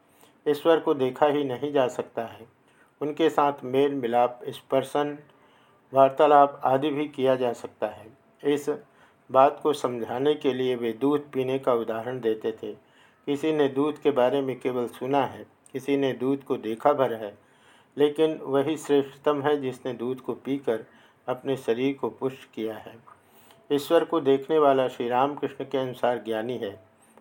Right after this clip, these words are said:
लेकिन उनके साथ निरंतर वास करने वाला एवं वार्तालाप करने वाला विज्ञानी कहलाता है। नेति नेति अर्थात यह जगत ईश्वर नहीं है कहते हुए चौबीस तत्वों को मिथ्या सिद्ध करके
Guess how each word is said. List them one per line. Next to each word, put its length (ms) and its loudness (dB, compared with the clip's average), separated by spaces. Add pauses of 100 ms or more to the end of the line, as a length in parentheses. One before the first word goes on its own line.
(120)
लेकिन 440 0 (420)
उनके 320 2
साथ 220 4 (120)
निरंतर 440 0
वास 480 4
करने 240 0
वाला 440 2
एवं 180 -8
वार्तालाप 640 2
करने 220 -2
वाला 260 0
विज्ञानी 560 -4
कहलाता 460 -8
है। 160 -20 (840)
नेति 360 4
नेति 360 4
अर्थात 500 2
यह 160 -2
जगत 420 0
ईश्वर 280 -4
नहीं 300 -6
है 160 -10 (520)
कहते 380 2
हुए 160 0
चौबीस 520 0
तत्वों 320 -2
को 180 -2
मिथ्या 380 -2
सिद्ध 320 -8
करके 480 -4